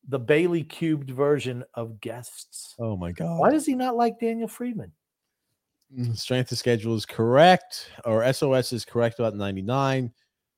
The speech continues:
Speaker 2: Um, his W H A contract was, uh, really weird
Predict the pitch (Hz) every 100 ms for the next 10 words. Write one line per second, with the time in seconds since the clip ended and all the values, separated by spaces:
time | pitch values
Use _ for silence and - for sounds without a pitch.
0 | - 107 104 101 101 98 _ 104 98 -
1 | 113 120 110 104 120 120 - 123 120 131
2 | 117 104 - - _ _ _ 98 98 98
3 | 92 95 92 90 110 247 170 139 196 131
4 | 85